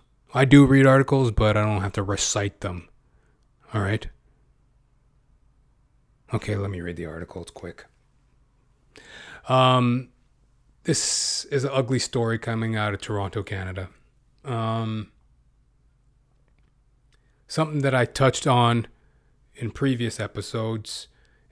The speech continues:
and now there's new information in regards to this story. So, Toronto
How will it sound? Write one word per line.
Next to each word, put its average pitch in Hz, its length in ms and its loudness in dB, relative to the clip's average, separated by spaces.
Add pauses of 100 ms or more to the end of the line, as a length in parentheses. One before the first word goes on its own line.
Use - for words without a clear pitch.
and 117 300 -2
now 117 220 -2
there's 110 240 -4
new 110 240 -2
information 104 800 -6 (500)
in 117 80 -4
regards 101 500 -6
to 107 160 -6
this 98 220 -8
story. 110 560 -6 (1600)
So, 156 480 0 (1900)
Toronto 139 1000 0